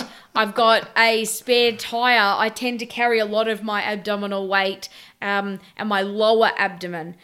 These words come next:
Speaker 2: So really right at sort of my, um, my undies sort of line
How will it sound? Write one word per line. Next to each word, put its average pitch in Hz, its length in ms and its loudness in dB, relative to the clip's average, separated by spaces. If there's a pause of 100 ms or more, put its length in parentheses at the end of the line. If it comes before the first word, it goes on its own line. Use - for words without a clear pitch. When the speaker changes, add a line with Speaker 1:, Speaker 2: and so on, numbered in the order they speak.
(100)
Speaker 2:
So - 160 -8
really 214 440 -4
right 214 360 0
at - 140 -4
sort 220 220 -4
of 185 160 -8
my, 190 380 -4
um, 185 440 -6
my 190 200 -6
undies 190 440 -6
sort 190 140 -6
of 175 160 -8
line 170 400 -8